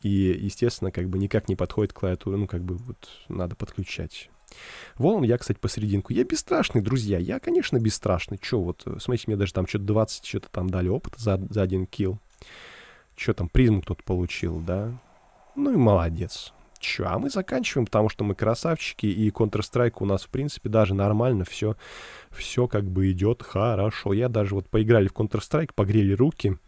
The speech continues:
а, потому что реально достаточно горячий девайс. Вот. Ну и, в принципе, нормальный, удобоваримый F P S. Все как бы, все как бы ок.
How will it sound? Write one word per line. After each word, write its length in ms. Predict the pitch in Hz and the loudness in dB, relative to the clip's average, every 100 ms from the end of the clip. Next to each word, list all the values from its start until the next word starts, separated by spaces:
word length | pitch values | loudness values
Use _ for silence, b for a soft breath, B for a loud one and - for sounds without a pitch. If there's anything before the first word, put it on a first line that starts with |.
| B B B B B B B B | B B B B B B B B
а, 280 | 101 101 95 | 0 2 2
потому 180 | - 110 | 2 2
что 140 | 120 | 4
реально 260 | 165 147 104 | 4 2 0
достаточно 480 | 104 117 110 - | 0 0 0 0
горячий 400 | 110 127 92 - | 4 4 4 0
девайс. 680 | 95 101 87 101 - - - - - | 0 2 2 -2 -10 -14 -16 -12 -2
Вот. 320 | 98 85 117 - | 0 0 -4 -2
Ну 160 | 117 185 | 0 0
и, 60 | |
в 80 | - | 2
принципе, 340 | 170 220 - | 0 0 0
нормальный, 840 | 226 185 180 240 233 208 185 165 - | 2 2 2 -2 -2 -2 -2 -2 -4
удобоваримый 840 | - 131 123 117 120 139 165 117 | -4 0 0 2 4 4 4 2
F 120 | 107 - | 0 0
P 300 | 113 110 117 | 0 2 0
S. 240 | - - - _ _ _ | -6 -18 -20 _ _ _
Все 300 | - - 127 | -16 -6 -4
как 180 | 156 123 | -2 -2
бы, 100 | 107 | -4
все 240 | - - 135 | -4 -2 -2
как 220 | 127 107 | -2 0
бы 140 | 104 98 | 2 2
ок. 280 | 107 - - | 2 -2 -18